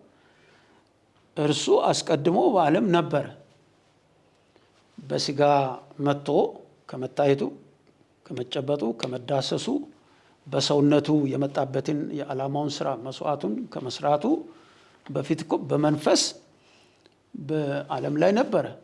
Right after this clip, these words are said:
ዓለም ሁሉ በእርሱ ሆነ። ዓለሙ ያ በእርሱ የሆነ በዓለም የነበረ ወደ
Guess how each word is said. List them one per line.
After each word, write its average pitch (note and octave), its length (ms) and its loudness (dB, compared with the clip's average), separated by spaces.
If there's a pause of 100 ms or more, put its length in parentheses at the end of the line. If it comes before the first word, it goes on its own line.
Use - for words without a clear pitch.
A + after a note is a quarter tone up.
ዓለም C#3+ 220 2
ሁሉ D#3+ 240 6
በእርሱ E3+ 300 4 (100)
ሆነ። G3+ 200 6 (1500)
ዓለሙ D#3+ 320 2 (120)
ያ F3 220 6
በእርሱ D#3 420 0
የሆነ F3 380 6
በዓለም F3+ 400 4
የነበረ E3+ 540 2 (1160)
ወደ D3+ 160 4